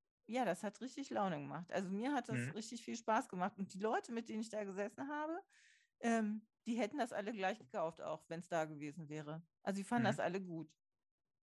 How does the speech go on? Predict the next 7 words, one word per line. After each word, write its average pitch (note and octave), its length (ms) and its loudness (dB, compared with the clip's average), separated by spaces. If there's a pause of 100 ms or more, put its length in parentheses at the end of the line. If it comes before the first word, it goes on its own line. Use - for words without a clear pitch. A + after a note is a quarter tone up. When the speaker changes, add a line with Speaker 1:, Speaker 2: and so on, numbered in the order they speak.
(100)
Speaker 2:
Ja, A2+ 140 2
Speaker 1:
Das - 160 0
war G3+ 180 0
Speaker 2:
okay. - 20 -4
Speaker 1:
richtig E3+ 320 -2 (100)
cool. F3 300 0 (920)
Speaker 2:
Mhm. B2+ 240 -4